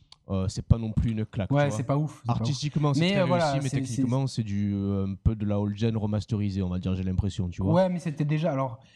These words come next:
Speaker 2: euh, je vais me faire taper dessus, mais quand tu, quand tu joues à Shadow of the Colossus ou Ico, euh, ils ont des directions artistiques super, mais techniquement, c'est vrai que ça mettait à genoux la P S deux.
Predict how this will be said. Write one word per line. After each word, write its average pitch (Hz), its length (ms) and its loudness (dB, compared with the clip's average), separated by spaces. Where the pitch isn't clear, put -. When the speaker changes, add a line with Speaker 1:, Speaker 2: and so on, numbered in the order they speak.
Speaker 2:
euh, 120 320 0
je 117 100 -2
vais 123 60 0
me 123 80 -2
faire 120 180 -4
taper 135 220 0
dessus, 160 220 0
mais 165 120 0
quand 147 140 -2
tu, 135 260 -2
quand 135 140 -2
tu 131 220 -6
joues 160 240 0
à 131 260 0
Shadow 143 340 0
of 135 60 -4
the 135 100 -2
Colossus 131 680 -4
ou 127 160 0
Ico, 160 400 -2
euh, 120 280 0
ils 131 200 -2
ont 135 40 2
des 135 120 -2
directions 139 420 -2
artistiques - 500 -6
super, 165 440 0
mais 135 100 -2
techniquement, 127 600 -2
c'est 143 140 -4
vrai 143 60 -2
que - 60 -12
ça 127 100 -2
mettait 117 300 0
à 113 160 0
genoux 147 220 2
la 160 100 -2
P 156 140 0
S - 260 -2
deux. 139 340 0